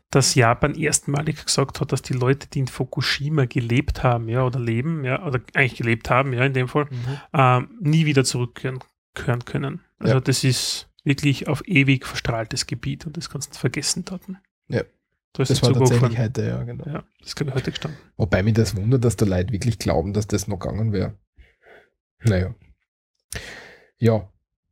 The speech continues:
Speaker 2: Was auch noch ein interessantes, äh, ein interessanter Artikel ist, was wäre, wenn, wenn's
Speaker 1: Hm.
Speaker 2: ein Mehrheitswahlrecht in, in Österreich gäbe, von neuwahl Punkt com. Die machen immer so politische Analysen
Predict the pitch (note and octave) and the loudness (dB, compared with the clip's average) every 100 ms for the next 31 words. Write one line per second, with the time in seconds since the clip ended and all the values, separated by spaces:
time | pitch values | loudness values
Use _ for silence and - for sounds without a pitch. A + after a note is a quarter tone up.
0 | - - - - B2 D3 B2 C3+ D3+ D#3 | -20 -20 -14 0 4 4 4 4 4 4
1 | D#3+ C3 B2+ B2+ C3+ C#3+ B2 - - A2+ | 4 4 4 2 4 4 4 -2 -2 2
2 | A2 G#2+ G2+ G2 F#2+ A2+ A2 A2+ A2+ A2 | 4 4 4 0 -2 -2 0 0 0 -2
3 | - A2+ B2 - D3 E3 - - A2 A#2 | -4 -4 -2 0 2 2 0 -2 0 2
4 | - A#2+ A2+ G#2 G2 G#2 F3+ C4 _ _ | 2 2 4 2 0 0 -2 -4 _ _
5 | _ _ - D3 C3+ A2 G2+ A#2 C#3+ - | _ _ -2 0 2 2 2 2 2 0
6 | A2+ A2+ A2+ A2 - G#2+ G#2+ A2+ A2 A#2+ | 2 4 4 2 0 -2 -4 -6 -6 -4
7 | A2 A2+ - D3 D3 - C3+ F3+ C4+ _ | -2 -2 0 0 0 0 2 2 0 _
8 | _ _ - - - - - - A2 G#2+ | _ _ -16 -14 -16 -20 -4 0 2 4
9 | G#2+ C3 A#2 A2 A2+ - - C3 A3 - | 4 4 2 0 -4 -6 -4 -4 -4 -8
10 | - A2 G#2 C3 A#2+ A#2 - G2+ G2+ - | -4 -2 -2 -4 -2 0 0 -2 -4 -10
11 | _ _ _ _ _ _ B2 A2 B2+ B2+ | _ _ _ _ _ _ 2 4 2 0
12 | A#2+ A2+ A2+ B2 C#3+ G3+ - | 2 2 4 2 2 -2 -6